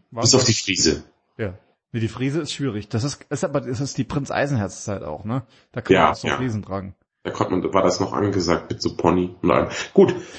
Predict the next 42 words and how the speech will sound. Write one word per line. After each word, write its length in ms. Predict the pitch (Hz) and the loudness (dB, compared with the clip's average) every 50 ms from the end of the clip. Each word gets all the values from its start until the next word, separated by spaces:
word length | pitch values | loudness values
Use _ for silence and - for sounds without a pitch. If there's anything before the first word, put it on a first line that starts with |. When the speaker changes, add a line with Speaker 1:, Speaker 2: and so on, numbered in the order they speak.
| - - | -8 -6
Speaker 2:
Jetzt 180 | - 127 - - | -6 -6 -4 -2
ist 80 | 170 | 0
Speaker 1:
Äh, 40 | - | 2
Speaker 2:
mal, 200 | - - - 151 | 2 2 2 0
jetzt 100 | 165 160 | 0 0
ist 80 | - 165 | -2 -2
meine 120 | 185 170 - | -2 -2 -2
ganze 180 | 180 202 208 | 0 2 4
Speaker 1:
ja. 80 | 196 202 | 4 4
Speaker 2:
Theorie, 300 | 254 226 196 165 202 214 | 4 2 0 -2 -2 0
du 120 | 156 135 | 0 0
hast 140 | 135 156 - | 0 0 0
die 80 | 208 175 | -2 -2
einfach 180 | 160 175 185 | -2 -4 -8
zerrissen. 500 | - - - - - 220 - - 139 123 - - - _ - | -8 -8 -8 -6 -6 -6 -4 -4 -6 -6 -8 -12 -12 _ -6
Ich 240 | 139 113 151 - | -4 -4 -4 -4
bin 120 | - 156 180 | -2 0 0
hier 100 | 170 139 | 0 0
gestern 240 | 180 170 - 147 139 | -2 -2 -4 -4 -2
Abend 180 | - 156 143 | -2 -2 -2
ganz 120 | 131 127 - | -2 -4 -2
aufgeregt 420 | - 165 160 - 135 131 123 - | -2 -4 -4 -2 -4 -4 -4 -4
durch, 140 | - - - | -6 -6 -6
durch 160 | 143 135 - | -8 -6 -4
die 100 | - 123 | -2 -2
Wohnung 220 | 135 165 147 117 | 0 0 0 -2
gelaufen 440 | 95 98 92 95 98 104 123 135 127 131 | -2 -2 -4 -4 -4 -4 -6 -10 -10 -8
und 100 | 131 127 | -8 -8
musste 180 | 135 - - | -8 -6 -6
das 240 | 127 113 - - - - - | -6 -6 -8 -10 -16 -16 -8
für 140 | - 175 | -6 -4
mich 180 | 165 139 110 - | -4 -4 -4 -6
behalten. 380 | 101 90 95 101 104 123 139 - _ _ _ _ _ - | -4 -2 -2 -2 -4 -6 -10 -12 _ _ _ _ _ -10
Jetzt 180 | 131 110 - - | -8 -6 -4 -2
Speaker 1:
Das 60 | 113 | 0
ist 60 | 104 | 2
wie 60 | 131 127 | 4 4
Doc 260 | - 139 135 - - | 4 4 2 4 4
Brown. 340 | 113 107 123 139 120 98 - | 6 6 8 8 6 4 2
Verdammt, 540 | - - - - - - - - - - _ _ _ _ | -4 -8 -6 -6 -8 -8 -10 -18 -20 -20 _ _ _ _
verdammt, 360 | - - - 113 107 - - | -14 -8 -6 -6 -6 -4 -6
verdammt. 520 | - - - - 87 85 82 - - - | -6 -4 -2 -2 -2 -2 -2 -6 -8 -8